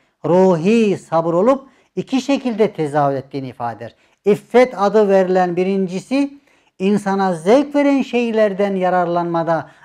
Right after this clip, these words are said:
aşırılıktan sakınmak suretiyle gösterilen sabırdır. İkincisi istenmeyen durumların başa gelmesi veya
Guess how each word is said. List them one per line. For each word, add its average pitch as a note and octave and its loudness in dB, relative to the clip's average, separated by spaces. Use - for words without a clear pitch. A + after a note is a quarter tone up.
aşırılıktan G#3 -6
sakınmak G3 -6
suretiyle B3+ -4
gösterilen F3 0
sabırdır. - -14
İkincisi A#3 -4
istenmeyen C#4 2
durumların A3 0
başa G3 -2
gelmesi F3+ -4
veya G#3 4